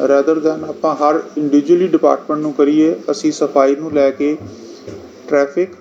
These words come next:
and corporation, ਸੋ ਇਹਨਾਂ ਦੇ ਨਾਲ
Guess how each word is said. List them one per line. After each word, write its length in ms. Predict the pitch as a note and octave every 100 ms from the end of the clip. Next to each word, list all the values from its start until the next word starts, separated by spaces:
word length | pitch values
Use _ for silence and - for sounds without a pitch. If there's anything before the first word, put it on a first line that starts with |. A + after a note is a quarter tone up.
| - - - - - D#3
and 60 | E3+
corporation, 640 | - D3 - C3+ A#2+ - - - - - - - - - - - - - - - -
ਸੋ 420 | - - D3+ D3 -
ਇਹਨਾਂ 360 | D#3 D#3+ E3+ E3
ਦੇ 160 | E3
ਨਾਲ 380 | D#3+ C#3+ C#3 C#3+